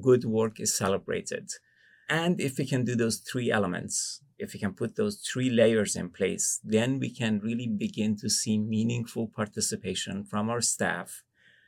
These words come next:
and those who are receiving our services. Engagement is a key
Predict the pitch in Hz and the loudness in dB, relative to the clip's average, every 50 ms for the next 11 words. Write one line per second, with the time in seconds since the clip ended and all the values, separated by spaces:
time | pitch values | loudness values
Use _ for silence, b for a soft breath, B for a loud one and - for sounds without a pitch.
0 | b b b 117 107 104 98 110 104 104 104 - - - 104 104 95 98 95 - | b b b 2 2 4 6 6 6 4 4 2 0 0 0 0 0 0 -2 -2
1 | - 90 90 95 90 87 87 - - 92 87 85 - - - - - - - - | -2 -2 -2 -2 -2 -2 -2 -2 -2 -2 -2 -2 -2 -4 -4 -4 -6 -8 -8 -10
2 | - _ _ _ _ _ _ _ _ _ - 135 131 127 117 110 123 131 139 135 | -10 _ _ _ _ _ _ _ _ _ -2 2 4 4 6 8 8 8 8 6
3 | - - 117 95 - 101 107 101 95 101 98 - - - - - 139 139 135 147 | 2 0 -2 -2 -2 -4 -6 -4 -2 -2 -4 -4 -6 -12 -6 -2 -2 -2 -2 -2
4 | 151 151 | -4 -8